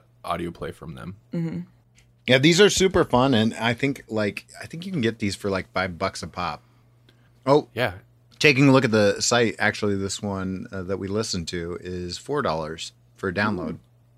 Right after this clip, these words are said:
Speaker 3: So
Speaker 1: That's a dollar for twenty-five minutes. Wait, my math is all wrong, isn't it?
Speaker 3: <laughs> I don't
Speaker 1: Fifteen
Speaker 3: know.
Speaker 1: minutes.
Speaker 2: Fif-
Speaker 1: That's a dollar per fifteen minutes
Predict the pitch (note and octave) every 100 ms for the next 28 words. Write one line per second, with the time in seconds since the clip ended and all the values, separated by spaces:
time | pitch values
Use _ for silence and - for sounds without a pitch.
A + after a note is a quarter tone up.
0 | _ - D#2+ - _ _ _ - C3+ -
1 | G#2 - A2+ A2 G2+ - - - A2 A#2
2 | G#2+ F#2 F#2+ F#2 E2+ C#2+ - - - -
3 | _ _ _ - F#2+ - F2+ F#2 F#2 F#2
4 | F2 F2 F2 F2+ F2+ F2 F2 D#2+ D2+ _
5 | _ _ - - A#3 C4+ B3 A3 E3 E3
6 | E3 F3 - D#3+ E3 C#3+ A#2 B2 F#2+ -
7 | - - - C#3 C3+ D3+ G#2+ C3 D3+ D3+
8 | - - - E3+ E3 - D#3 D#3 C#3+ C3+
9 | A#2 F#2 - - -